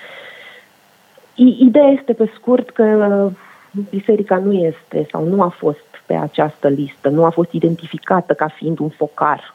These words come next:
de infecție cu virus, nici măcar de către, uh, distinși, um, domni care se ocupă cu, uh, sănătatea publică.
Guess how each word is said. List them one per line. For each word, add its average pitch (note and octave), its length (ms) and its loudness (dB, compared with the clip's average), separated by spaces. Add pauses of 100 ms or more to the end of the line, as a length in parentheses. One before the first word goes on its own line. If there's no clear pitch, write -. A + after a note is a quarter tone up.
de D3+ 200 -8
infecție D3+ 720 -8
cu - 140 -10
virus, D3 400 -2
nici F#3+ 220 2
măcar E3+ 340 0
de E3+ 100 -2
către, D#3+ 540 0 (200)
uh, D#3 200 -4 (440)
distinși, D#3 1000 -2 (1000)
um, - 400 -4 (160)
domni D#3+ 420 -2
care D3 320 -4
se - 80 -6
ocupă C#3+ 480 -2
cu, D#3 80 -6 (480)
uh, D#3 100 -4 (460)
sănătatea C#3 420 -2
publică. - 400 -12